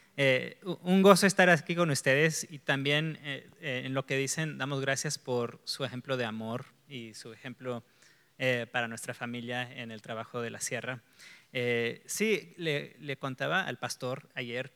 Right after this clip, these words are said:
que hace una semana y cacho estaba en Puebla con mi mamá y una familia de, de la sierra de Orizaba en Veracruz, a donde trabaja mi papá,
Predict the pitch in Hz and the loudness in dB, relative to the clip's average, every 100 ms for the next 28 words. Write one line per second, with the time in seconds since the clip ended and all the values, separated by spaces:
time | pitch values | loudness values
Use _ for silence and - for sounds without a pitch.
0 | _ 135 123 120 113 113 - - 135 - | _ -4 -2 -2 -4 -8 -10 -8 -4 -2
1 | 160 160 160 156 175 - 156 151 165 170 | -2 -2 -2 -2 -2 -2 -2 -2 0 -2
2 | 180 - - _ _ _ 196 151 151 151 | -4 -8 -18 _ _ _ -18 -2 0 2
3 | 185 185 - - - - - _ _ 147 | 0 0 -4 -18 -20 -20 -20 _ _ -4
4 | - 156 170 165 160 175 175 147 135 117 | 2 4 6 6 8 6 6 2 0 0
5 | 131 175 - _ - 143 165 185 175 156 | 2 2 0 _ -2 2 4 4 2 0
6 | 156 175 151 123 120 120 135 143 131 123 | 2 4 4 4 0 -4 -8 -4 -2 0
7 | 120 156 156 185 160 135 127 - 147 165 | 2 4 6 8 8 6 4 2 2 4
8 | 156 131 120 - 143 156 127 120 117 120 | 2 0 -4 -6 -8 -4 -4 -4 -6 -8
9 | 131 131 135 - 170 143 127 - 120 127 | -6 -2 -2 0 -2 -2 -6 -6 -4 -4
10 | 143 | -6